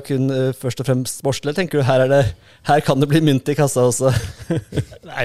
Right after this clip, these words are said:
Speaker 2: man tenker først og fremst sportslig, men det er klart, eh, sånn som han spiller, hvis han fortsetter å gjøre det over tid, så er det så gode sannsynligheter for at, sannsynligheter for at han blir solgt for ganske mye.
Speaker 1: Hvor lang tid tar det før, fra han begynner å prestere som han gjør, til du begynner å få WhatsApp-meldinger, eh, fra folk?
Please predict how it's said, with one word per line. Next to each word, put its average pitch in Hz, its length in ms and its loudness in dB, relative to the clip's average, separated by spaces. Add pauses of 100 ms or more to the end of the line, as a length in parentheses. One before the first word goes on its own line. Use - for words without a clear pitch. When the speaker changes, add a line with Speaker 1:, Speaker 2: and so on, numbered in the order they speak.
Speaker 2:
man 120 80 -2
tenker 110 320 -6
først 214 220 -2
og 123 80 -4
fremst 123 280 -6
sportslig, 127 480 -8
men 143 140 -2
det 127 80 0
er 120 60 -4
klart, 117 180 -2 (160)
eh, 113 260 -4
sånn 123 220 -4
som 98 160 -6
han 120 100 -2
spiller, 110 300 -6
hvis 104 160 -8
han 110 80 -8
fortsetter 110 320 -10
å 107 60 -8
gjøre 104 100 -8
det 104 60 -8
over 107 160 -8
tid, 220 260 -6
så - 420 -10 (300)
er 147 160 -6
det 151 80 -4
så 127 100 -12
gode 120 200 -4
sannsynligheter 101 400 -8
for 107 100 -16
at, 110 480 -16
sannsynligheter 110 460 -8
for 98 100 -10
at 104 80 -6
han 104 80 -6
blir 98 100 -8
solgt 113 280 -6
for 101 100 -10
ganske 98 240 -12
mye. 110 160 -16 (240)
Speaker 1:
Hvor 165 80 4
lang 196 160 2
tid 202 80 0
tar 156 160 4
det 147 100 -2
før, 139 300 2 (240)
fra 135 320 0
han 127 300 2
begynner 113 340 2
å 123 60 4 (260)
prestere 113 400 0
som 123 140 -4
han 113 100 -2
gjør, 120 160 -4
til 113 160 -4
du 117 80 0
begynner 107 320 -4
å 107 60 -10
få 107 260 -2
WhatsApp-meldinger, 107 880 -4
eh, 101 80 -10
fra 117 160 -4
folk? 113 240 -8